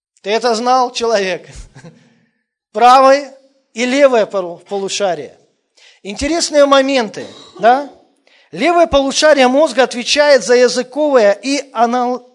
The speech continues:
аналитические способности. Языковые, аналитические.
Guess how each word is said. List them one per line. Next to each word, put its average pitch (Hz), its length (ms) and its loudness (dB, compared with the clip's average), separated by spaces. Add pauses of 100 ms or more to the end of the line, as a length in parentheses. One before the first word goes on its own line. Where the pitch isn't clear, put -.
(120)
аналитические 247 1120 -4
способности. 226 1040 -4 (1300)
Языковые, 214 920 -8 (520)
аналитические. 202 960 -10